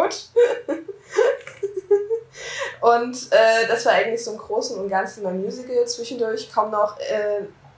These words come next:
zwischen den Kämpfen und den Streits kommen noch Gesangseinlagen mit rein. Das darf man ja nicht vergessen, Tänze und Gesangseinlagen. Ähm, und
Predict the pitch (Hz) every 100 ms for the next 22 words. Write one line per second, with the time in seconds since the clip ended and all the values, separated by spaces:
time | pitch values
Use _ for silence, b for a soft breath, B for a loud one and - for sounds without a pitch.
0 | _ _ - 233 247 247 208 202 196 226
1 | - 240 196 202 196 202 - - 170 175
2 | 440 466 - - 214 208 208 208 B B
3 | B - 196 214 - 220 247 262 262 269
4 | 269 - 233 233 - 202 214 202 202 -
5 | 185 185 226 254 240 226 226 214 208 202
6 | 254 - 247 240 247 247 247 214 214 220
7 | 220 220 202 - 202 202 202